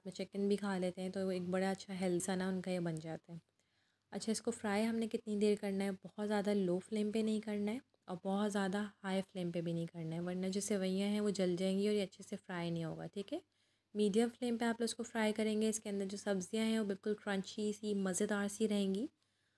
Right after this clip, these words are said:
और इसको जो है ना नेस्ट कबाब के नाम से भी, अ, बनाया जाता है, नेस्ट कटलेट्स के नाम से भी, क्योंकि जिसकी लुक आती है ना वो नेस्ट की तरह आती है, जैसे बर्ड्स के नेस्ट होते हैं ना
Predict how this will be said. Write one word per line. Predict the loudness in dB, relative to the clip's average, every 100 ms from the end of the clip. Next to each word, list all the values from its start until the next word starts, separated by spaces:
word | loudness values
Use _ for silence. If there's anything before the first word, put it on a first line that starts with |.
| _ _ _ -6
और | 0 0
इसको | -2 -4 -2
जो | 0 2
है |
ना | 2
नेस्ट | 2 2 2 0 -4
कबाब | -2 2 2 0
के | -4
नाम | -2 -2
से | -2 0
भी, | 2 4 2
अ, | 2 0 0
बनाया | 2 2 2 0
जाता | 0 -2 -2
है, | 0
नेस्ट | 0 0 -2
कटलेट्स | -8 -4 -2 -2 -2
के | -2
नाम | 0 -2
से | -2
भी, | 0 0
क्योंकि | 0 -2 -2
जिसकी | -2 -2 -2 0
लुक | 2 2
आती | -2 -2 -4
है |
ना | -2
वो | 0
नेस्ट | 0 0 -4
की | _ -10
तरह | -4 -2
आती | 0 0 -2
है, |
जैसे | -2 -2 -2
बर्ड्स | 2 2 0
के | -2 -2
नेस्ट | 0 -2 -2
होते | -4 -2
हैं |
ना | -4